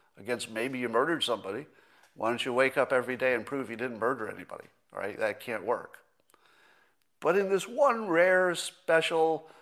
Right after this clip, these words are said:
not like any other situation, the election integrity, maybe we should work toward having a button you can flick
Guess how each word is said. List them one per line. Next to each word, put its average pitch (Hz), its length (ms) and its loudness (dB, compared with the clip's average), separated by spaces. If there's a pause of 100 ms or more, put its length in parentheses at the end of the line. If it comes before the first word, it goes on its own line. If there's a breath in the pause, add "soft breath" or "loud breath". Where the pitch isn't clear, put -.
(200 loud breath)
not 123 320 6
like 131 220 4
any 127 240 0
other 110 240 2
situation, 117 760 -6 (120)
the 107 140 -8
election 110 480 -2
integrity, 147 580 -6 (960 soft breath)
maybe 220 460 -4
we 196 180 -4
should 151 220 -6
work 165 440 -2
toward 107 500 0 (580 soft breath)
having 117 360 -2
a 110 60 -4
button 107 340 4
you 110 140 -8
can 98 160 -16
flick - 540 -2